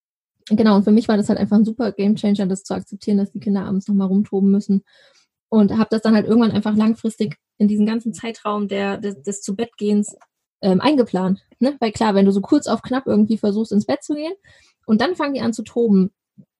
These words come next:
d-, dann war ich ja selber super angespannt, dachte so, „Oh, jetzt leg dich doch mal hin und jetzt mach doch mal und schon zehn Minuten“ und,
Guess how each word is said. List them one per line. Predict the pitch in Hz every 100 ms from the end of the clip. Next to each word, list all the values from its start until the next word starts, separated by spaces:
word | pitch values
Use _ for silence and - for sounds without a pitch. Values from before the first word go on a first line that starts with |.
| _
d-, | - 190
dann | 170 214
war | 226
ich | 233
ja |
selber | 226 226
super | 214 233 240
angespannt, | 202 202 196 196
dachte | 196
so, | -
„Oh, | 247
jetzt | 247 -
leg | 233
dich | 226
doch | 202
mal | 240
hin | 302
und | 233
jetzt | 233
mach | 247
doch | 254
mal | 240 240
und | 208
schon | 196 190
zehn | 202
Minuten“ | 196 269 269 247 240
und, | 196